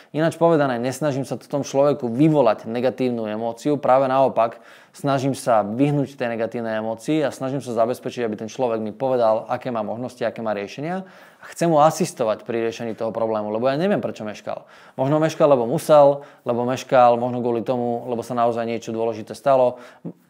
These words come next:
I-, ja neviem, čo sa stalo a v zásade sa úprimne o to zaujímam a hľadám riešenia. A to je tá podstatná vec. Ak chcete sa vyhnúť m-, m-, nielenže výčitkám, ale ak chcete zabezpečiť, aby sa tie situácie ako keby negatívne neopakovali,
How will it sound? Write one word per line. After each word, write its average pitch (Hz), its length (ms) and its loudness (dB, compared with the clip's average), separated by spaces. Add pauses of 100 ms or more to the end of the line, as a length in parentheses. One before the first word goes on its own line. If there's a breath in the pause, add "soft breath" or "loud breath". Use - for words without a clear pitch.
I-, 156 160 -2
ja 143 240 6
neviem, 139 160 0
čo 104 160 -8
sa 98 80 -12
stalo 113 320 2
a 104 80 0
v 113 80 -2
zásade 127 560 -2
sa 123 160 -10
úprimne 131 320 -4
o 113 80 0
to 117 320 -4
zaujímam 151 480 0
a 135 80 -2
hľadám 120 240 -2
riešenia. 107 480 -8 (320 loud breath)
A 117 80 -8
to - 80 0
je 185 80 8
tá 156 160 4
podstatná 131 480 -2
vec. 107 320 -2
Ak - 240 -6 (320)
chcete 165 240 -2
sa 147 160 -2
vyhnúť 139 320 -2
m-, 120 80 -10
m-, 117 480 -16
nielenže 139 400 -2
výčitkám, 120 560 -4
ale 117 240 2
ak - 240 -20
chcete 170 240 -8
zabezpečiť, 120 480 -4
aby 117 140 -4
sa 120 100 -8
tie - 80 -10
situácie 123 560 -2
ako 113 160 -6
keby 117 160 -4
negatívne 117 400 -4
neopakovali, 127 640 -4